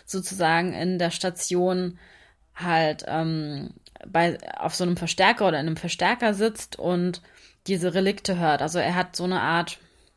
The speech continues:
wie soll man sagen, so eine so eine geistige Verbindung mit der Hymne. Er hört halt Teile und, ähm, und, und fühlt, äh, gewisse Dinge und kann den Freelancer dann anleiten, wo er dann halt hinfliegen soll, was er machen soll,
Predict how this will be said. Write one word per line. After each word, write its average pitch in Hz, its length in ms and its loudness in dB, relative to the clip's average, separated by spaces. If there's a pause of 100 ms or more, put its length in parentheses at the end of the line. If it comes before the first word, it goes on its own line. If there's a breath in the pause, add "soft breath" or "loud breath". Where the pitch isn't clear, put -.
(220)
wie 165 80 -10
soll 180 120 -2
man 180 140 0
sagen, 170 320 2
so - 80 -6
eine 165 260 -2 (800 loud breath)
so 185 80 -2
eine 180 80 0
geistige 190 480 4
Verbindung 196 540 0
mit 175 160 0
der 175 100 2
Hymne. 165 300 2
Er 143 320 0
hört 190 200 2
halt 170 220 0
Teile 202 640 2
und, 160 440 -4
ähm, 156 540 -6 (460)
und, - 240 -8
und 175 200 -2
fühlt, 214 560 6
äh, 131 200 -2
gewisse 190 400 -2
Dinge 208 460 2
und 175 200 -2
kann 196 220 2
den 175 200 0
Freelancer 190 760 0
dann 165 220 -2
anleiten, 151 800 -2 (460 loud breath)
wo 180 80 2
er 185 80 6
dann 185 160 4
halt 165 140 0
hinfliegen 226 560 2
soll, 190 340 2
was 170 160 -2
er 170 80 -2
machen 185 320 -2
soll, 170 320 0